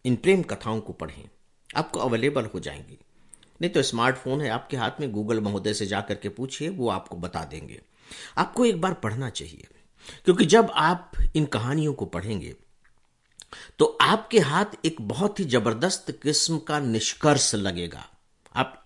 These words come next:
एक conclusion तक पहुंच सकेंगे प्रेम के बारे में। खुसरो का नाम आपने सुना होगा, अमीर खुसरो। बहुत बड़े विद्वान हुए हैं, बहुत बड़े विद्वान अमीर खुसरो।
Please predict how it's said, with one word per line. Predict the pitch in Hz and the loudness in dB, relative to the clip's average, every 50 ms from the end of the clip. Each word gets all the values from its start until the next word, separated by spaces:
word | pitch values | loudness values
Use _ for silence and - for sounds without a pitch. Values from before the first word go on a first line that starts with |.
| _ - | _ -6
एक | 139 - - | -6 -2 2
conclusion | - 135 135 135 - 220 226 214 220 202 | 2 2 2 2 0 0 2 2 0 0
तक | - 107 101 - | 0 -4 -8 -8
पहुंच | 90 95 95 | -10 -10 -8
सकेंगे | - - 87 - 95 98 92 | -8 -8 -8 -8 -8 -8 -8
प्रेम | 90 - - 117 107 98 | -6 -2 0 0 0 0
के | 92 - - | -4 -6 -10
बारे | 80 73 69 - - | -10 -10 -10 -12 -14
में। | - - - - _ _ _ - - - - - - _ _ _ - - - - - - - - - - - - - - - - _ - | -16 -18 -20 -20 _ _ _ -20 -20 -20 -20 -20 -20 _ _ _ -20 -20 -20 -20 -20 -20 -20 -20 -20 -20 -20 -20 -20 -20 -20 -12 _ 6
खुसरो | - 196 202 - 185 247 240 | 8 8 10 10 10 8 6
का | - 180 160 | 6 6 4
नाम | 156 156 175 190 190 165 | 6 6 4 4 4 4
आपने | 147 143 143 135 131 | 2 2 2 0 -2
सुना | - - 120 113 113 | 0 0 0 0 0
होगा, | 104 104 101 101 117 | 0 0 0 0 -2
अमीर | 107 - - - 113 113 113 113 110 110 104 | -2 -2 -2 -2 0 0 2 2 2 0 0
खुसरो। | 95 - - - 95 - 90 80 76 - - - _ _ _ _ _ _ _ _ _ _ _ _ _ _ _ - - _ _ _ _ _ - | -2 -4 -8 -8 -6 -6 -6 -8 -10 -12 -16 -20 _ _ _ _ _ _ _ _ _ _ _ _ _ _ _ -20 -20 _ _ _ _ _ -14
बहुत | 101 104 101 127 151 143 - - - - | -12 -10 -4 0 0 0 0 -2 -6 -12
बड़े | 85 87 92 107 120 117 117 113 | -12 -10 -6 -2 0 2 2 2
विद्वान | 98 98 95 80 - - 95 92 92 90 87 85 | 0 -2 -4 -6 -8 -12 -10 -10 -10 -10 -10 -12
हुए | 76 78 76 78 | -14 -14 -16 -16
हैं, | 76 - - - - - - | -16 -16 -20 -20 -20 -20 -16
बहुत | - - - 170 190 185 156 - - - - - | -12 -8 -6 -2 2 2 2 0 -2 -8 -16 -18
बड़े | - 92 98 95 120 127 123 110 | -18 -12 -4 -2 2 2 2 2
विद्वान | 92 92 85 - - 73 73 76 64 - | 0 -2 -8 -12 -16 -16 -16 -16 -12 -6
अमीर | 90 117 123 120 110 - | -2 2 4 4 2 2
खुसरो। | - - - - - - - - - | -2 -10 -12 -12 -12 -12 -14 -16 -18